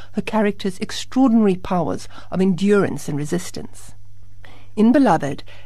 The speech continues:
Sethe is haunted by the daughter she killed to save. And in Remembered, from the very first sentence, the protagonist Spring communicates directly with her late sister Tempe. It's nineteen ten,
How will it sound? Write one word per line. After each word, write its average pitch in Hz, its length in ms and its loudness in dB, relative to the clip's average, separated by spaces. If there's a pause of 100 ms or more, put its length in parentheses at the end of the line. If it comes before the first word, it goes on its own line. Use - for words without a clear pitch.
Sethe - 280 0
is 220 160 2
haunted - 600 0
by 175 100 0
the 185 100 2
daughter 180 340 2
she - 160 -4
killed 156 580 -2 (300)
to 190 100 -4
save. - 600 -4 (520)
And 196 120 6
in 190 120 6
Remembered, 185 640 4 (260)
from 196 160 2
the 196 100 4
very 233 360 4
first 208 340 0
sentence, - 600 -2 (200)
the 190 100 -4
protagonist - 840 0
Spring - 600 -2 (240)
communicates 220 720 4
directly 190 560 2
with 160 140 -4
her 180 100 -2
late 175 260 2
sister - 320 -8
Tempe. 202 600 -2 (560)
It's - 180 -2
nineteen 262 560 4
ten, 143 400 -4